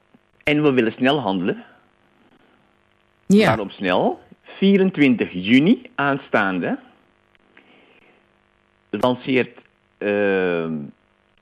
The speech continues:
Speaker 1: want het komt, eh, het is op een C D van, eh, ehm, Coronaband.
Speaker 2: Ja.
Speaker 1: En vierentwintig juni viert Coronaband in Amsterdam dat, eh, hun tienjarig bestaan.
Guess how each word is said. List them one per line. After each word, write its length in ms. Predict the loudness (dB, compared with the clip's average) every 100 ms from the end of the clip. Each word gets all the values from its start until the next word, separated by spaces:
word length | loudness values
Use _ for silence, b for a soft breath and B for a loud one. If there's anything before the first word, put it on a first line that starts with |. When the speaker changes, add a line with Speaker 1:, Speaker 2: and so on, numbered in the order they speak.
| _
Speaker 1:
want 200 | -4 -4 -4 -10
het 180 | -6 -4
komt, 240 | -2 -2 -4 -8
eh, 140 | -4 -4
het 160 | -4 -2
is 100 | -2
op 160 | -2 -4
een 80 |
C 380 | -4 0 2 0
D 40 | 0
van, 340 | -2 -2 -4 -4
eh, 240 | -2 -2 0 2 2 2
ehm, 340 | 2 0 -2 -4 -8 _ -20
Coronaband. 680 | -2 2 2 0 -2 -4 -6 -12 -20 _
Speaker 2:
Ja. 520 | 2 6 6 6 4 2
Speaker 1:
En 220 | -6 -8 -6
vierentwintig 580 | -2 0 0 0 -2 -2
juni 400 | 0 2 2 -2 b b b
viert 480 | -6 0 0 0
Coronaband 680 | -2 0 2 0 -2 -2 -2
in 140 | -4 -4
Amsterdam 680 | -2 -4 -4 -2 -2 -2 b b b b b b b
dat, 240 | -6 -4 -6 -10 -6
eh, 160 | -2
hun 180 | 0 -2
tienjarig 500 | -2 0 2 0 -2
bestaan. 520 | -8 -6 -6 -6 -12